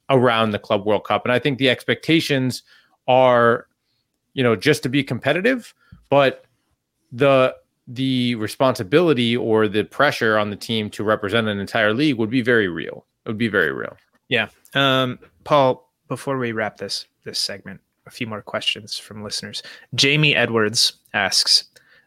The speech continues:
Speaker 2: uh, "How many bags of Skittles would be needed to lure beast mode Marshawn Lynch to the C C L final?" Uh, some context on this. Marshawn Lynch and the Sounders put out an awesome video <laughs> the other day, kind of building up and hyping up this series.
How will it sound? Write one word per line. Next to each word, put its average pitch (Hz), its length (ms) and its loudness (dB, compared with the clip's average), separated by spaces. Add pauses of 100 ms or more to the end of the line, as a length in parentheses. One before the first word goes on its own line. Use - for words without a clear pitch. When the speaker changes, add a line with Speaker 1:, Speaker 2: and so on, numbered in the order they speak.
Speaker 2:
uh, 110 180 2
"How 135 160 2
many 165 180 2
bags 123 440 0
of - 120 -4
Skittles 107 640 0
would 113 120 -8
be 110 100 -6
needed 104 220 -6
to 107 80 -4
lure 107 180 0 (140)
beast 117 280 0
mode 92 280 -10 (100)
Marshawn 107 400 -4
Lynch 92 300 -4
to 110 80 -10
the 101 60 -8
C - 120 -2
C 104 160 -2
L 92 100 -6
final?" 95 440 -10
Uh, 127 120 0 (120)
some 151 180 0
context 143 500 0
on 143 120 -2
this. 151 240 -2 (420)
Marshawn 131 340 2
Lynch 127 200 2
and 127 80 -4
the 113 40 -4
Sounders 113 380 0
put 117 180 0
out 107 260 0 (680)
an 123 120 0 (140)
awesome 113 540 0 (360)
video 113 380 2
<laughs> - 1000 2
the 123 140 2
other 117 200 2
day, 104 320 4
kind 107 240 -2
of 101 120 -10
building 107 360 0
up 101 240 -2
and 98 100 -4
hyping 104 380 -4
up 104 220 -4
this - 180 0
series. 113 560 2